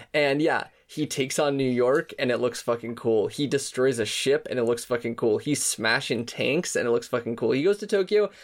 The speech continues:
I think they show the same shot of him arriving at Tokyo twice and it's supposed to be two different times, but he destroys Tokyo. Like, you know, what,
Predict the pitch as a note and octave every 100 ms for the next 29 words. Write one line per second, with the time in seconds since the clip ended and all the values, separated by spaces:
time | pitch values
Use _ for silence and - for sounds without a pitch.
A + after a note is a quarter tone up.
0 | - - - A3+ D4+ - E4 - A#3+ A3+
1 | A3 D#3+ E3+ F#3 D#3+ D3 D3+ C#3+ B2+ B2
2 | C#3 C3 - C#3 B2+ B2+ A#2 - G2+ C3+
3 | - A2+ A2 - B2 - C3 B2 - B2
4 | C3 - - C#3 C3 C#3 D3 - - -
5 | - D3 - - _ _ _ _ G#3 G3
6 | - _ - F3 - F#3 E3+ - E3 D#3
7 | F3 F3 E3 D#3 D3+ - _ _ _ -
8 | F3+ E3+ D#3+ - - _ _ E3 F3+ E3+